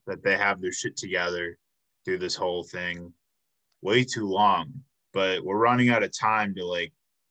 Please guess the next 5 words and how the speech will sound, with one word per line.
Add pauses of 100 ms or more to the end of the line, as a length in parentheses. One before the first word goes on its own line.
(720)
keep
our
sanity, (160)
you
know?